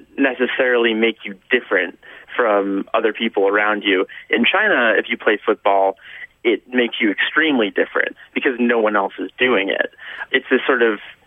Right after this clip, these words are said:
signal to, to everyone around you that, hey, I'm, I'm not doing what everyone else is doing. I'm playing this weird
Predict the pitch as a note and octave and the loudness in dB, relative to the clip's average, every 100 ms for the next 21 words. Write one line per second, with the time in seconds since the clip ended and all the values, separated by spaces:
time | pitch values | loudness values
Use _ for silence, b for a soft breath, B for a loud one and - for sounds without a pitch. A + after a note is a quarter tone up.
0 | b b _ _ _ - A3 - B2 A2 | b b _ _ _ -4 -2 2 2 2
1 | B2 A2 C3 A2+ A2+ G#2+ G#2 A2 A2 G#2 | 0 0 0 0 0 0 2 2 0 -2
2 | G#2 B2 G#2+ A#2+ G2+ F#2+ G#2 G#2 G2+ G#2+ | 0 0 2 2 2 2 0 -2 -4 -6
3 | B B - A2+ A#2 G#2+ - G#2+ G#2 G2+ | B B -4 0 0 0 0 0 2 0
4 | G2 G2 F#2+ G2+ - F#2+ - G2 F#2+ G2+ | 0 0 2 0 -2 -4 0 0 2 -2
5 | G#2+ A2 G2+ F#2+ - G2 G#2 G2 G2 | -2 -2 0 -4 -4 -2 0 0 -2